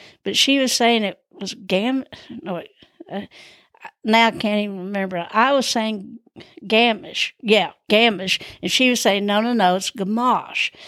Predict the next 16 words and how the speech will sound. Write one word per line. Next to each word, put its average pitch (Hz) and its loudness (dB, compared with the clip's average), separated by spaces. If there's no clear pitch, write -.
And 202 -4
so, 196 2
and 214 2
then 233 4
the 214 0
other 285 4
character 208 0
that's 190 2
real 214 2
always 214 2
in 208 0
this, 190 -2
in 208 0
this 185 -2
series 220 2
is 185 -2